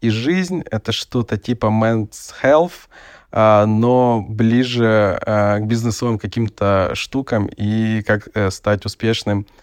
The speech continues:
там, и красивым предпринимателем. Вот. Но и еще немаловажно, э, у нас была подключенная с самого начала система сквозной аналитики.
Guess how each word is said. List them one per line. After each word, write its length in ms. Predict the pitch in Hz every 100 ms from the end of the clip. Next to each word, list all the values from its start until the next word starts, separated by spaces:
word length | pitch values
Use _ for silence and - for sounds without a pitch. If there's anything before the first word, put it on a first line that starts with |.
| _ -
там, 140 | 104
и 60 | 95
красивым 420 | 113 - 120 113
предпринимателем. 840 | - 98 110 107 98 95 92 90 - - - - - -
Вот. 400 | 110 110 95 -
Но 1000 | - 113 127 127 127 123 120 120 117 98 - -
и 80 | 131
еще 500 | 120 117 - 120 101
немаловажно, 920 | 123 117 117 110 107 147 170 151 127 123 - _
э, 440 | - 110 107 107 104
у 40 |
нас 180 | 110 113
была 220 | 110 117
подключенная 1200 | 110 - - - 113 110 107 104 104 101 101 101 98
с 60 | -
самого 240 | 113 104
начала 420 | 104 104 - 104
система 960 | 104 - - 110 104 101 98 98 95 98
сквозной 400 | - - 107 107
аналитики. 680 | - 107 120 202 - - 160